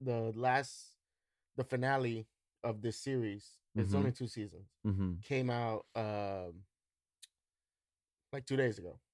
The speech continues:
Speaker 2: Okay.
Speaker 1: So it's, like,
Speaker 2: Firefly
Speaker 1: the final,
Speaker 2: Lane.
Speaker 1: the final six or eight episodes. Anyway, it's these two girls. It, um, and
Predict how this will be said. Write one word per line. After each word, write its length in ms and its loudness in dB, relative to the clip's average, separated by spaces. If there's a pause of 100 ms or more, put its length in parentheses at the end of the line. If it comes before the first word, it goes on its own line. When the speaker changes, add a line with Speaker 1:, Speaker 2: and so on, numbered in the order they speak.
(140)
Speaker 2:
Okay. 320 2 (120)
Speaker 1:
So 160 0
it's, 140 -6
like, 80 0
Speaker 2:
Firefly 320 12
Speaker 1:
the 60 8 (240)
final, 60 10
Speaker 2:
Lane. 80 12
Speaker 1:
the 60 12
final 180 6
six 480 -6 (840)
or 80 2
eight 140 4
episodes. 320 -4
Anyway, 320 8
it's 140 4
these 160 0
two 200 4
girls. 320 8 (420)
It, 300 4
um, 360 4
and 260 4